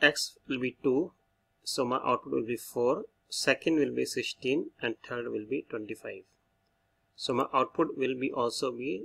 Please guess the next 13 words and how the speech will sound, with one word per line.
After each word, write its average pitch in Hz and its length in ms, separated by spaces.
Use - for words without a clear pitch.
the 117 120
list. 113 400
So - 180
here 156 260
we 147 80
have 131 180
an 131 120
error. 113 320
Actually, 139 560
we 117 120
have 117 140
to 131 60
use 120 480